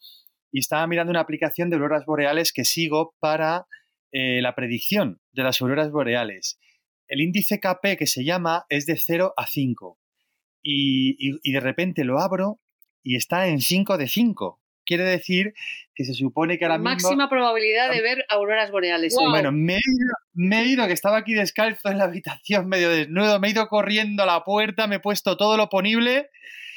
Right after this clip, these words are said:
Speaker 1: y me he salido fuera a ver si las veía porque digo, "Vamos, agarro la cámara y salgo a disparar a la calle". El, la última vez que pasó esto fue hace dos semanas y estuve hasta las dos de la mañana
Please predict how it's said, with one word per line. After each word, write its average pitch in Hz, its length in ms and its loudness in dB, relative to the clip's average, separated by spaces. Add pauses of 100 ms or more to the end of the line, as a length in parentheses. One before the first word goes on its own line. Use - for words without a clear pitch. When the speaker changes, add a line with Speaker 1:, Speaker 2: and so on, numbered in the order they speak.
(200)
Speaker 1:
y 160 140 2
me 185 80 0
he 190 40 0
salido 208 360 2
fuera 208 180 2
a 196 40 2
ver 165 120 -4
si 185 100 -2
las 165 180 0
veía 170 320 2
porque 147 340 -4
digo, 135 280 2
"Vamos, 139 340 0
agarro 151 260 0
la 156 160 0
cámara 165 260 0
y 160 40 -2
salgo 147 220 0
a 147 40 0
disparar 139 280 0
a 123 40 2
la 113 60 -4
calle". 110 340 -4 (360)
El, 143 240 -2
la 147 120 -2
última 196 320 0
vez 190 180 4
que - 80 -14
pasó 180 300 0
esto 170 440 -2 (380)
fue 170 140 0
hace 180 120 0
dos 175 160 2
semanas 160 320 0
y 151 40 0
estuve 156 240 -2
hasta 151 160 -2
las 127 140 2
dos 139 140 -2
de 156 80 0
la 147 100 2
mañana 143 580 0